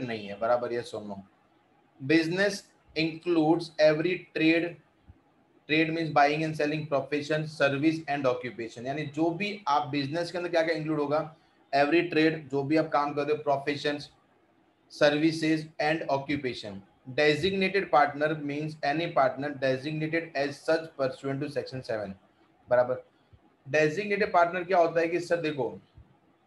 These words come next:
हमने एलएलपी तो बना लिया, but वहाँ पे बहुत सारी जगह authorized signatory का चाहिएगा अपने को, sign वाइन करना,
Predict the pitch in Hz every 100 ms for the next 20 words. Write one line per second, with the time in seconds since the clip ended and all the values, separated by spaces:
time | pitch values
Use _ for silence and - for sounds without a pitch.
0 | _ _ _ - 139 156 190 196 139 147
1 | 165 165 180 185 160 151 127 107 95 -
2 | _ _ _ _ _ _ 139 170 165 151
3 | 151 190 160 151 165 160 175 160 160 180
4 | 143 139 165 160 160 175 175 160 156 147
5 | 135 147 151 147 151 156 156 143 143 139
6 | 135 139 139 139 131 135 135 135 135 131
7 | 127 131